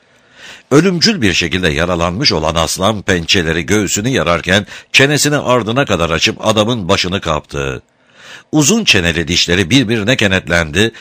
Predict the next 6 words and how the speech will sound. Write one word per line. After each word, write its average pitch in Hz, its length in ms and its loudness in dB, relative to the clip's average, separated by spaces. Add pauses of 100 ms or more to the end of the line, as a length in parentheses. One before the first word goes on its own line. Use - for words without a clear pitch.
(120)
ve 127 100 2
savaşçının 139 600 0
kafatasını 120 680 -2
ceviz 104 440 0
gibi 78 220 -4
kırdı. 67 540 -6